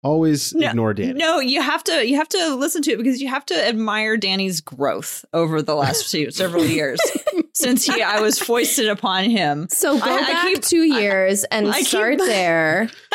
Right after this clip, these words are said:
Speaker 3: and then work
Speaker 1: I
Speaker 3: your
Speaker 1: used
Speaker 3: way
Speaker 1: to, I used to
Speaker 3: through.
Speaker 1: podcast with him a lot, um, when I, when I was first starting out,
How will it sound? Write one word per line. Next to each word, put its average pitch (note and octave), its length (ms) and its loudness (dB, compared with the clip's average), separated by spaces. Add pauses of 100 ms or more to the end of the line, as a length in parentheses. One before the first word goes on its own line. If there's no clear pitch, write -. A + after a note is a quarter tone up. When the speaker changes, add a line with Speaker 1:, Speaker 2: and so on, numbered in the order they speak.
(160)
Speaker 3:
and B3+ 340 2
then A3+ 580 0 (200)
work G#3+ 160 0
Speaker 1:
I E3+ 100 0
Speaker 3:
your A#3+ 120 2
Speaker 1:
used D4+ 160 2
Speaker 3:
way G#3+ 120 2
Speaker 1:
to, - 180 -8
I D3+ 40 0
used F3+ 180 2
to - 60 0
Speaker 3:
through. D#4+ 80 -2
Speaker 1:
podcast E3+ 500 0
with D3 120 -2
him A#2+ 360 0 (100)
a A2 100 -4
lot, G2 460 -4 (240)
um, G2+ 600 -6
when G#2+ 200 -4
I, G#2 120 -8
when G#2 180 -6
I G#2 120 -4
was G#2 180 -2
first G#2 220 -6
starting G#2+ 300 -4
out, G#2 280 -8